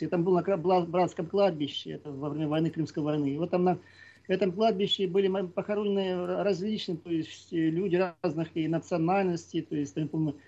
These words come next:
и этот, э, Лазарь Моисеевич <laughs> там был, это самое, тоже, и представители еврейской, это самое, значит, на-, на-,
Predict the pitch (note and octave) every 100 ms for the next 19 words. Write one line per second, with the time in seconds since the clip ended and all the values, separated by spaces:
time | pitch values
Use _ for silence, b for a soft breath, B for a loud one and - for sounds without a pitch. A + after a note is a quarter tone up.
0 | B B D#3 D3+ D#3 - E3 D3 E3 E3
1 | E3 E3 - F#3+ G3 C3 - E3+ E3 E3
2 | D#3+ - D#3+ D3 D3 E3 - _ B B
3 | B - D#3+ D#3 E3+ F3+ E3+ F3 E3 D#3+
4 | D#3 D3 D3+ D#3 D#3 D#3+ - D#3+ - D#3+
5 | D#3 D3+ D3 - D#3 D#3 D#3+ F3 D#3+